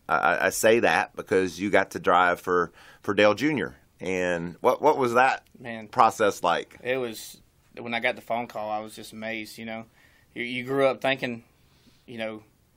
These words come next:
Speaker 2: you, you, you, you, I mean, that was your heroes when you grew up.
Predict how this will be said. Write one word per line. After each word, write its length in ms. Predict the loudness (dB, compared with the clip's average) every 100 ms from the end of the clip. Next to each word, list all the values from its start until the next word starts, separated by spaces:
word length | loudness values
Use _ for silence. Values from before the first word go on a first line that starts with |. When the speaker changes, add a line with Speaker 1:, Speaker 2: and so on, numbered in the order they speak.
| _ _ -16
Speaker 2:
you, 100 | -14
you, 200 | -12 -12
you, 300 | -12 -12 -14 -18
you, 360 | -14 -12 -12 -14 _ _ _ _ -6
I 40 |
mean, 140 | -2 0
that 100 | 0
was 100 | -2
your 100 | -6
heroes 420 | -4 -2 -2 -4
when 100 | -12
you 80 | -12
grew 220 | -12 -12
up. 160 | -12